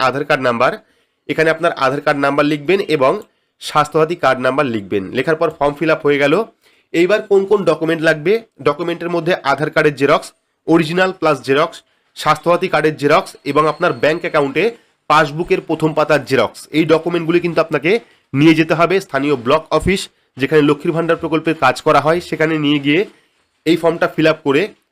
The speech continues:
যাবতীয় ডকুমেন্ট দিয়ে জমা করলেই কিন্তু আপনার যে লক্ষ্মীর ভাণ্ডার প্রকল্পের ব্যাংক অ্যাকাউন্ট, সেটা কিন্তু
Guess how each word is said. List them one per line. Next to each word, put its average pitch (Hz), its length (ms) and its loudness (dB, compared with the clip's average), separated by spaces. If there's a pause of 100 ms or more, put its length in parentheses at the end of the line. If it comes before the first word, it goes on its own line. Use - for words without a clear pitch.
(100)
যাবতীয় 151 380 0
ডকুমেন্ট 151 420 -2
দিয়ে 175 140 4 (680)
জমা 151 340 2
করলেই 165 320 2
কিন্তু 151 200 0 (140)
আপনার 147 260 0
যে 156 120 0
লক্ষ্মীর 151 260 0
ভাণ্ডার 170 300 -2
প্রকল্পের 156 400 -4
ব্যাংক 139 200 -2
অ্যাকাউন্ট, 156 360 -2
সেটা 147 180 -2
কিন্তু 147 160 -6